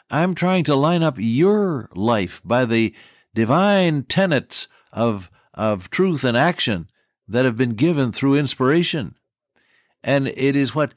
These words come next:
you decide then to do in, in obedience that really matters." "If I will that he tarry till I come, what is that to thee?"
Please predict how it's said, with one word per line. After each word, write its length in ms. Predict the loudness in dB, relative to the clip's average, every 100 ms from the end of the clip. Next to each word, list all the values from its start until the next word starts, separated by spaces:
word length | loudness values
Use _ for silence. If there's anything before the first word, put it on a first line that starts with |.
| _
you 320 | -4 0 2
decide 760 | 2 0 0 0 2 2 0 -2
then 460 | -4 -2 -6 -10 -16 -10
to 100 | -4
do 320 | 0 2 2
in, 200 | 0 -4
in 240 | -4 0
obedience 840 | 0 2 2 2 2 -2 -4 -6 -8 _ _ _ _ _ -14
that 140 | -12
really 560 | -4 0 4 4 2 0
matters." 640 | -2 -2 -4 -8 -12 -18 -18 _ _ _ _ _ _ _ _ _ _ _ _ _ _ _ _ _ _ _
"If 140 | -8 -2
I 120 | -2
will 240 | 0 0
that 160 | 0 -2
he 100 | -4
tarry 320 | -2 -2 -2
till 220 | -2 0
I 100 | 0
come, 380 | 0 0 0 0
what 160 | 2 2
is 160 | 0
that 240 | 0 -2 0
to 80 |
thee?" 560 | 0 2 0 -2 -4